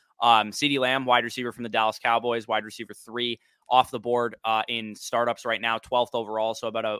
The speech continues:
a one-two turn pick in startups, wide receiver six, thirteen point seven on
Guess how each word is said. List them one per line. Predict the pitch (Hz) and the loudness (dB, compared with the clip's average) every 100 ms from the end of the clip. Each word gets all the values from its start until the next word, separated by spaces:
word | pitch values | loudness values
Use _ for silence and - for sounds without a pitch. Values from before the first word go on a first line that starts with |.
| 113 | -6
a | |
one-two | 110 117 113 117 110 _ | -4 -4 -4 -10 -12 _
turn | - 123 120 | -8 -6 -6
pick | - 117 - | -4 -6 -6
in | 120 110 | -12 -12
startups, | - 120 117 113 - | -4 -2 0 -2 -2
wide | 117 110 | -2 -2
receiver | 107 104 107 | -6 -14 -14
six, | - 131 - - _ _ _ | -6 -4 -4 -10 _ _ _
thirteen | - 135 - 127 | -6 -4 -4 -6
point | 120 113 | -6 -6
seven | - 120 113 113 | -2 -2 -2 -2
on | 107 104 | -4 -4